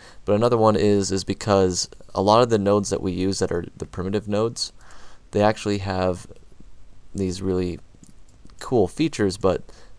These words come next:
a lot of them aren't really natural to begin with. We have to kinda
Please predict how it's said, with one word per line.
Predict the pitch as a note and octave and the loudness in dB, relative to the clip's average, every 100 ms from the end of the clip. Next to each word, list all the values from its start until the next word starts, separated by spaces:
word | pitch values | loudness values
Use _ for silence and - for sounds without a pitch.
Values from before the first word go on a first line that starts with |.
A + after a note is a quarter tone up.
| - - | -18 -6
a | F#2+ | 0
lot | G#2 G#2 | 4 4
of | |
them | F#2+ | 2
aren't | E2+ F#2 | -2 -2
really | - F#2 F2+ | 0 -2 -2
natural | F#2 F#2 F#2 - - F2+ E2 | -4 -2 -2 -4 -2 -2 -2
to | - | -8
begin | E2+ - F2+ | -10 -4 -4
with. | F2 F2 | -4 -4
We | F#2 | -4
have | F2 | -4
to | F2 | -4
kinda | F#2 F2 E2+ | -4 -4 -4